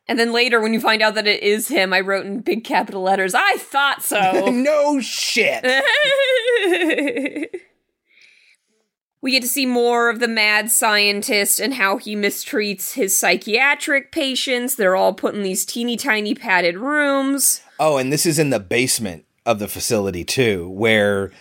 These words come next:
Speaker 2: nobody knows what's going on. It's like he finds the patients that are the worse off and keeps them to himself, and they're not, like, officially patients, even to the point where, doesn't he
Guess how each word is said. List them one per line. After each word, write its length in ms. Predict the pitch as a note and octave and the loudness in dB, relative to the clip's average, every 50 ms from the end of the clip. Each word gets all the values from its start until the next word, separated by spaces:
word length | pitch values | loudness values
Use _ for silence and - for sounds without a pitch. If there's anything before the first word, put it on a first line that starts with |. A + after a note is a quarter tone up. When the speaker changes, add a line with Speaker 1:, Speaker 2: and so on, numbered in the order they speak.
| - _ | -18 _
Speaker 2:
nobody 460 | - G#2+ A#2+ B2 B2 A#2 A2+ A2+ G#2+ | -4 0 2 2 2 2 0 0 0
knows 380 | G#2 G#2 G#2 G#2 G#2 G#2 G#2 - | 0 0 2 2 0 0 -2 -2
what's 180 | G#2+ G2+ - - | -4 -6 -4 -4
going 320 | - G#2+ G2 F#2+ F#2 F2+ | -4 -2 -2 -4 -4 -4
on. 480 | F#2 F#2+ F#2 F2+ F2 E2+ E2+ A2 B2 B2+ - _ _ _ _ _ | -4 -4 -2 -4 -6 -8 -10 -14 -18 -20 -20 _ _ _ _ _
It's 160 | - F#2+ F#2+ - | -10 -4 0 0
like 120 | C3+ A#2 | 0 2
he 140 | - C#3+ C3 | 2 0 -2
finds 520 | C3+ - - C#3 C#3+ D3+ D#3+ D#3+ D#3 B2 | 0 0 2 2 4 4 2 2 0 0
the 80 | A#2+ C3+ | -2 -4
patients 560 | - - - C#3 C#3 - - C#3 A#2+ A2+ - | -4 -2 -2 -2 0 0 -2 -4 -4 -6 -4
that 200 | - A2+ G#2+ A2 - | -2 -2 -2 0 0
are 140 | G#2+ A2+ A2+ | 0 0 0
the 100 | G#2+ G#2+ | 0 -2
worse 340 | G2+ F#2+ G#2 A#2 B2 - | -2 -2 -2 -2 -2 -4
off 480 | - A2+ G#2+ A#2+ C3+ D#3+ E3 - - - _ - - - - - _ _ _ | -4 -2 0 2 2 2 2 0 -8 -18 _ -20 -20 -20 -20 -20 _ _ _
and 920 | - A2+ A2 G#2+ G#2 G#2 G2+ G2 G2 G2+ G2+ G2 G2+ F2+ - - - - - - _ _ _ _ _ _ _ _ _ _ _ _ _ _ _ _ _ _ _ _ _ _ _ _ _ | 0 2 4 4 4 4 2 0 0 -2 -4 -4 -6 -6 -8 -10 -12 -12 -16 -20 _ _ _ _ _ _ _ _ _ _ _ _ _ _ _ _ _ _ _ _ _ _ _ _ _
keeps 300 | - - - E3+ D#3+ - | -6 -2 -2 -2 -2 0
them 160 | - D#3+ C#3 C3 | 0 0 0 0
to 160 | - C#3 B2 | -2 -2 -4
himself, 800 | A2+ A#2 G#2 - - - - B2 A2+ C#3 D#3 - - - - - | -2 -4 -4 -4 -4 0 2 4 4 4 2 0 -6 -14 -16 -12
and 160 | - G#2 G#2 | -8 -6 -4
they're 100 | G#2+ G#2 | -2 0
not, 200 | G#2 A2+ A2 - | 0 0 0 2
like, 240 | A2 G#2+ G#2 F2+ - - | 0 0 0 -2 -4 -4
officially 600 | - G#2+ - - - A#2 A2+ - - B2+ A#2 A2 | -6 -6 -6 -4 -4 -4 -4 -2 -4 -4 -4 -4
patients, 720 | F#2+ - - A2+ A#2 - - F3 F3 G3 G#3 - - - - - - - - - - - - | -6 -4 -4 -4 -4 -2 0 -2 -2 -2 -4 -6 -8 -10 -10 -14 -20 -20 -20 -20 -20 -12 -4
even 240 | C#3 E3+ F3 G3 F3+ | -4 0 2 2 2
to 60 | E3 | 2
the 80 | D3+ C3 | 0 -2
point 380 | - - - F3 F3+ F#3+ F#3+ | -4 -2 0 0 0 0 -2
where, 440 | B2+ A#2+ A#2+ A2+ A2 G#2+ G#2+ G#2 G2+ _ _ _ _ _ _ _ _ _ _ _ _ _ _ _ _ _ _ _ _ _ _ _ _ _ _ _ D#3 - | 0 2 2 4 2 2 0 -2 -8 _ _ _ _ _ _ _ _ _ _ _ _ _ _ _ _ _ _ _ _ _ _ _ _ _ _ _ -18 -2
doesn't 280 | - F3 F#3+ G#3+ C#4 A3+ | 0 0 0 0 -2 -4
he 200 | G3 A#3 A#3 E3 | -4 -4 -6 -6